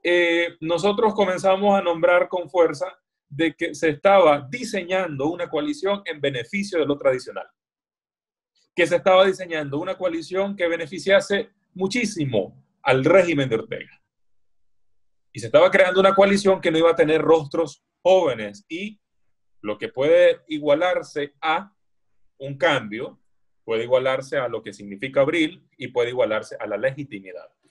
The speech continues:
Y eso que yo no voy a caer en ser supremacista moral,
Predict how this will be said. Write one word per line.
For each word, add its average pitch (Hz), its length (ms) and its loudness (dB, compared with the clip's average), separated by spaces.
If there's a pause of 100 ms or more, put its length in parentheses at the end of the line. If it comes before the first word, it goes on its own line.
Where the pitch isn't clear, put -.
(100)
Y 156 160 2
eso 208 260 -2
que 156 140 -6
yo 175 160 2
no 175 160 -2
voy 170 140 6
a 175 100 0
caer 139 400 -4
en 135 80 -14
ser - 160 -10
supremacista 139 840 -10
moral, 113 440 -2